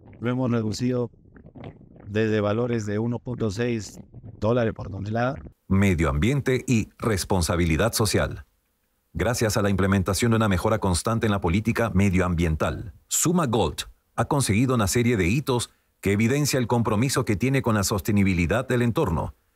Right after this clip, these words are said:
Speaker 2: Entre ellos, figura la adquisición de la primera y segunda estrella del programa Huella del Carbono, otorgada por el Ministerio del Ambiente. Pero, ¿qué iniciativas significaron tal reconocimiento? Según reveló Sandro Sánchez,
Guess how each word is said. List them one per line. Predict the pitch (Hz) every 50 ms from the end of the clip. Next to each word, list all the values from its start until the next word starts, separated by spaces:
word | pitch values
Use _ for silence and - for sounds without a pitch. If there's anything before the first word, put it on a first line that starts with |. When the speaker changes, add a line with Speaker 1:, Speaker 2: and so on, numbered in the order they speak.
| _ _ _ -
Speaker 2:
Entre | - 92 85 - 92 107
ellos, | 143 135 113 117 110 - _ _ _ _
figura | - - 92 95 151 175 165
la | 139 123
adquisición | 113 - - 113 90 104 98 - 143 139
de | 135 123
la | 110 101
primera | - - 71 80 117 139 143 143
y |
segunda | 127 - - 76 92 104 101 98
estrella | 85 - - 107 107 110 110 117 104
del | 90 92 80
programa | - - 73 69 80 92 110 113 113 - - -
Huella | - 80 80 104 139 135 117 147 139 127
del | 110 113 123 117
Carbono, | - - 120 113 131 151 127 90 71 - - - _ _ _
otorgada | - 131 - 113 98 82 78 123 123 123 117
por | 98 110 101
el | 98 92
Ministerio | 92 92 82 76 - - 131 139 135 135 127
del | 123 117
Ambiente. | 110 110 110 107 87 71 67 - - - - - _ _ _ _ _ _ _
Pero, | - 123 120 117 117 113 95 - _ _ _ _ -
¿qué | 170
iniciativas | 190 196 160 113 90 - 76 - 123 127 123 110 -
significaron | - 98 90 82 - - - 104 101 104 98 87 78
tal | - 110 120 110
reconocimiento? | 85 110 95 85 80 78 76 - 76 82 95 113 113 117 139 147 - _ _ _ _ _ _ _ _ _
Según | - - 131 127 165 180
reveló | 175 170 131 87 85 101 120 123 -
Sandro | - - - 143 156 151 147 143
Sánchez, | 127 - - - 92 80 - - 73 - - -